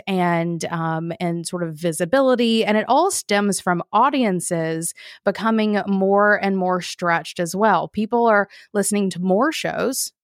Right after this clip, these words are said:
not fewer shows. Used to, everyone was listening, like, the stat was like, you know, everyone is listening to four podcasts, right? Like, how do you, you know, get, garnish the attention, you know, from that being that twenty-five percent that they're listening to?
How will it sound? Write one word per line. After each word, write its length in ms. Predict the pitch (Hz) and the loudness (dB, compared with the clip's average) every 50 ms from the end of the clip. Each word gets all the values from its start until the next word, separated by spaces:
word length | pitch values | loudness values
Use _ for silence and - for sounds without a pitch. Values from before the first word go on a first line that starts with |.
| _ - | _ -2
not 280 | 180 180 180 185 190 | 2 2 2 0 -2
fewer 300 | - - 175 160 147 160 | -6 -8 -6 -6 -6 -8
shows. 560 | 156 - - 165 170 180 220 254 240 - - - - - - - _ | -8 -8 -6 -4 -2 -2 -2 -2 -4 -6 -10 -16 -20 -20 -20 -10 _
Used 260 | 196 214 262 254 - - | -2 -2 0 -2 -4 -2
to, 320 | - 247 240 226 220 214 202 | 0 2 4 4 4 4 4
everyone 320 | 196 185 190 196 202 202 | 2 2 2 2 2 2
was 140 | 202 196 185 | 2 2 2
listening, 360 | 190 185 175 - 196 180 - | 0 -2 0 -2 -4 -2 0
like, 160 | 196 185 175 | -2 -2 0
the 100 | - 202 | 0 -2
stat 340 | 180 - - 185 180 180 - | -2 2 2 4 4 4 2
was 160 | 185 175 165 | 0 -2 0
like, 220 | - 175 160 160 - | 0 -2 -2 0 0
you 60 | 185 | 0
know, 80 | 170 165 | 0 2
everyone 400 | - 214 254 294 320 320 320 269 | 2 2 2 4 2 4 2 2
is 100 | 240 - | 2 0
listening 320 | 214 196 - 202 202 196 | -2 -2 -2 -2 -2 -2
to 100 | 175 160 | -2 -4
four 340 | - - - 220 247 254 254 | -4 -2 0 2 2 2 2
podcasts, 840 | 254 - - 196 190 165 151 - - - - - - - - - - 175 | -2 -2 -2 0 0 0 -2 -6 -10 -10 -10 -8 -10 -12 -12 -12 -6 -4
right? 220 | 180 180 196 202 | -2 -2 0 0
Like, 180 | 202 180 175 - | 0 -2 -2 -4
how 240 | - - 226 254 269 | -2 0 0 2 2
do 60 | 262 | 2
you, 260 | 247 240 214 196 185 - _ - - - _ | 2 2 2 2 0 -2 _ -20 -20 -10 _
you 80 | - 214 | 0 0
know, 100 | 185 175 | 2 0
get, 320 | 170 - - 196 208 - | 0 0 0 0 0 0
garnish 480 | 180 208 196 208 220 226 214 190 - - | 0 2 2 4 4 2 2 0 -2 -2
the 160 | - 214 208 | -2 0 0
attention, 540 | 196 - - 196 185 170 - 180 180 175 170 | 0 0 -2 -2 -2 0 0 -2 -2 0 0
you 80 | 190 185 | 0 0
know, 100 | 165 156 | -2 -2
from 200 | - 180 180 180 | -2 -2 0 2
that 240 | 180 175 170 - - _ - _ _ _ _ _ _ _ _ | 2 2 2 0 -4 _ -20 _ _ _ _ _ _ _ _
being 220 | 214 214 226 220 | 0 2 4 4
that 180 | 208 180 - - | 4 2 0 -2
twenty-five 580 | - 220 233 226 226 202 - 214 196 185 175 | -2 0 2 2 2 2 2 2 2 2 0
percent 300 | - - 175 - 196 180 175 | -2 -6 -4 -2 -2 -2 -2
that 60 | 180 | -2
they're 180 | 170 170 160 160 | -4 -4 -4 -4
listening 360 | 160 156 - 160 156 156 151 | -4 -6 -6 -6 -8 -8 -8
to? 240 | - 156 - 185 | -8 -8 -8 -10